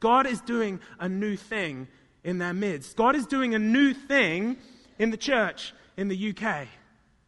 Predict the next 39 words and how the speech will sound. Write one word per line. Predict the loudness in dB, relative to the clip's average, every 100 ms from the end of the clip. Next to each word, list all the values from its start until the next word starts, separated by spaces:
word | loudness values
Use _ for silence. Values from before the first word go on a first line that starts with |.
| _ _
In | -8
those | -8 -6
places | -6 -6 -6 -6
where | -6
they're | -4 -2
willing | -2 -4 -8
to | -10
take | -12 -8
the |
lid | -6 -4
off | -6 -8
the |
jar | -6 -4 -2 -4
and | -6
say, | -10
"God, | -6 -4 -4
you | -6
be | -10 -6
God | -2 -2 -4
and | -8
you | -10
do | -6 -6
what | -4
you | -6 -6
want | -8 -8
to | -10 -12
do. | -14 _ _ _ _ _ _ _ _ _ _ _ _ _ -10
We're | -6
not | -4 -4
gonna | -4 0
let | 2 2
our | 4 2 0
traditions | -4 -8 -2 -2 -2 -8 -8 -4
or | -2
our | -2
comfort | 0 -2 -2 -6 -6 -4
or | -6 -6 -10 -16 _ _ _ _ _
our | -4 -2
own | -2 -2 -6